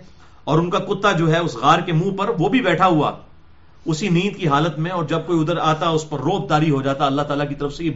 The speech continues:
بہت بڑا معجزہ، اللہ تعالیٰ کی طرف سے بہت بڑی کرامت ان پر ہوئی۔ اور اس پہ ایران والوں نے بڑی زبردست ایک، آ، فلم بھی بنائی ہے، تقریباً پندرہ قسطوں کے اوپر، اصحاب کہف کے اوپر۔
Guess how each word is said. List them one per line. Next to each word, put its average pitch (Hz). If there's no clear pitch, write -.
بہت 165
بڑا 135
معجزہ، 131
اللہ 139
تعالیٰ 151
کی 156
طرف 151
سے 143
بہت 139
بڑی 135
کرامت 151
ان 139
پر 147
ہوئی۔ 151
اور 143
اس 151
پہ 165
ایران 156
والوں 165
نے 156
بڑی 165
زبردست 147
ایک، 143
آ، -
فلم 214
بھی 190
بنائی 147
ہے، 143
تقریباً 139
پندرہ 156
قسطوں 139
کے 127
اوپر، 139
اصحاب 117
کہف 143
کے 139
اوپر۔ 143